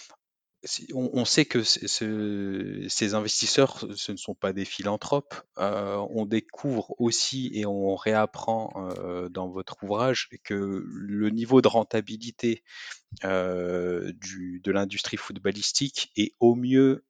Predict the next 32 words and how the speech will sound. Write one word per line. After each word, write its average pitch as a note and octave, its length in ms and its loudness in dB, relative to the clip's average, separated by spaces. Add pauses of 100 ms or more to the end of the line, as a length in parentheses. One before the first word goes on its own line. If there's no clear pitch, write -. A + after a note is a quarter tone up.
(160)
très - 180 0
faible. B2+ 440 0 (560)
Euh, G2+ 580 4 (160)
quand A2+ 240 4
on, G#2 640 -2
on G#2+ 60 -6
connaît C3 320 4
en A#2 100 0
fait - 220 -4
cet - 260 -4
attrait A#2 400 2
pour, F#2+ 560 -6
euh, F2+ 540 -4
l-, F2+ 880 -6
la F2+ 140 0
rentabilité G2+ 800 -4
de - 40 -10
ces, F2+ 380 -6
ces - 200 -8
profils, - 520 -8
euh, F2+ 240 -2
d'investisseurs, F#2+ 800 -2 (640)
comment C#3 260 4
vous A2+ 180 0
expliquez, - 560 2
euh, G2+ 320 2
cet - 320 0
afflux, A2+ 480 2
euh, F#2+ 640 0 (180)
assez - 320 -2
important A2 540 -2
de, F#2+ 640 -4